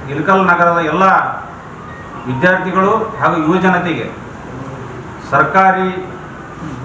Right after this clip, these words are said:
ಒಂದು ಕ್ರೀಡಾಂಗಣ ನಿರ್ಮಾಣ ಮಾಡಬೇಕಂತ ಹೇಳಿ ಅವ್ರದ್ದೊಂದು ಕನಸಿತ್ತು. ಅದಕ್ಕೂ ಕೂಡ ಈಗ ನಾವು, ಆ, ಭೂಮಿ ಪೂಜೆ ನೆರವೇರಿಸಿ ಅದು ಕೂಡ, ಆ, ಕಾಮಗಾರಿ ಪ್ರಗತಿಯಲ್ಲಿದೆ. ತದನಂತರ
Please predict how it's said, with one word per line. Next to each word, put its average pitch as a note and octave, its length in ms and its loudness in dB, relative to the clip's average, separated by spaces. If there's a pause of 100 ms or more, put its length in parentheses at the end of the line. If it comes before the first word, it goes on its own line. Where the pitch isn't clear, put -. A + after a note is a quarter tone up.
(320)
ಒಂದು D3+ 580 2 (600)
ಕ್ರೀಡಾಂಗಣ G3 420 4 (400)
ನಿರ್ಮಾಣ D#3 280 2
ಮಾಡಬೇಕಂತ E3+ 680 2
ಹೇಳಿ E3 280 4
ಅವ್ರದ್ದೊಂದು D3 480 0
ಕನಸಿತ್ತು. E3+ 560 -2 (380)
ಅದಕ್ಕೂ F#3+ 280 4
ಕೂಡ G3+ 220 4 (260)
ಈಗ F3+ 100 0
ನಾವು, E3+ 560 2 (480)
ಆ, C3 320 0
ಭೂಮಿ F3 240 4
ಪೂಜೆ E3+ 200 2
ನೆರವೇರಿಸಿ D#3+ 500 2
ಅದು E3+ 280 2
ಕೂಡ, F3 180 0
ಆ, - 920 0
ಕಾಮಗಾರಿ E3 460 2
ಪ್ರಗತಿಯಲ್ಲಿದೆ. C#3+ 640 -2 (500)
ತದನಂತರ F3 520 4